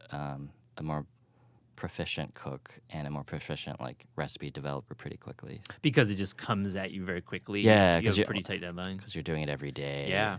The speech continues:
Speaker 1: nine to five, you know, it's, it's pretty, and I'm so grateful for that. I, I had a moment where I cooked a Christmas dinner last year, and I had been doing the job for maybe almost a year, and I don't, I don't know how to explain it, but, like, I was able to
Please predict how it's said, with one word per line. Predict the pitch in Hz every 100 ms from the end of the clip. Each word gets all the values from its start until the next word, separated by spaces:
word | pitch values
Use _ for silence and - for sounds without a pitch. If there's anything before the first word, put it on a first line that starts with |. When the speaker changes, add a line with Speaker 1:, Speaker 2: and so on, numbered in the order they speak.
| - 90
Speaker 1:
nine | 73 73
to | - 71
five, | - 73 71 73
you |
know, | 76 71 76 78
it's, | -
it's | -
pretty, | - 80 76 76 - - - -
and | 98 87
I'm |
so | 87 101
grateful | 76 73 73
for | 69
that. | 69 67 -
I, | 80 78 76 - _ -
I |
had | 117
a | 135
moment | 98 101 -
where | 82
I | 78 76 _ _ -
cooked | - 90 -
a | 76 76 73 _
Christmas | - 90 90 82
dinner | 82 80 73
last | 69 76 -
year, | 76 71 - - - - -
and | 87
I | 90
had | 101 92
been | 98 87
doing | 92 92
the | 85
job | - 67 71 82 -
for | - 87 78
maybe | 85 82 80 78 101
almost | 104 101
a | 95
year, | 90 113 147 - - - _ _ 104
and | 98 90 87 85 - _ _ - _ _ _ _ _ -
I | 117
don't, | 127 - -
I | 113
don't |
know | 120
how |
to | 135
explain | - - 98 95
it, | -
but, | 85
like, | 87 - - _ _ _ _ -
I | 98
was | 92
able | 101 113
to | 127